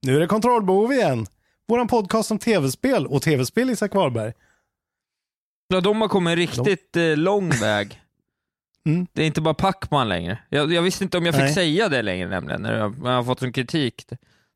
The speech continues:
Speaker 2: Det är ju så
Speaker 1: Det är klart
Speaker 2: oklart
Speaker 1: du får säga
Speaker 2: vilken.
Speaker 1: det.
Speaker 2: Ja, det får jag säga.
Speaker 1: Det är din catchphrase.
Speaker 2: Okej, ja, då är jag
Speaker 1: Ja,
Speaker 2: med.
Speaker 1: men vi, vi ska prata T V-spel här nu. Vi har sladdrat för, för våra tio dollars Patreons.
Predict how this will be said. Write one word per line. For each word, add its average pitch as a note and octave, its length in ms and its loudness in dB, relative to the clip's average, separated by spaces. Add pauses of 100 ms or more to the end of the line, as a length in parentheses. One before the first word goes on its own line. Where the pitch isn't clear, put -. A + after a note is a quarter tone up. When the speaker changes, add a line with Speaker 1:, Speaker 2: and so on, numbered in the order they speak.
(140)
Speaker 2:
Det A2+ 60 -6
är A#2 40 -2
ju C3+ 220 2
så D3+ 60 -2
Speaker 1:
Det D3+ 120 2
är D3 40 2
klart - 160 -4
Speaker 2:
oklart D#3+ 160 2
Speaker 1:
du B2+ 60 -2
får C3+ 60 -2
säga C3 120 2
Speaker 2:
vilken. C#3+ 180 0
Speaker 1:
det. F3+ 80 2
Speaker 2:
Ja, C#3 140 0
det F#3 340 -2
får - 100 -2
jag B2+ 60 -2
säga. A#1 320 -6
Speaker 1:
Det D3 100 2
är D#3 40 4
din F#3+ 140 0
catchphrase. - 540 -2 (240)
Speaker 2:
Okej, G#2+ 380 -6
ja, A2+ 200 -2
då A2+ 80 -2
är A2 40 -2
jag G2+ 80 -4
Speaker 1:
Ja, - 40 -2
Speaker 2:
med. - 20 0
Speaker 1:
men G3 120 2
vi, A3+ 320 0
vi G3 140 2
ska A#3 120 -2
prata A#3 240 0
T A3 160 0
V-spel G#3+ 300 0
här B3 100 2
nu. C#3+ 140 2
Vi D3+ 100 2
har F3+ 60 4
sladdrat F#3+ 680 0
för, F3+ 560 0
för D#3+ 300 2
våra C#3+ 260 2
tio D3 180 -2
dollars B2 280 2
Patreons. D3 500 -2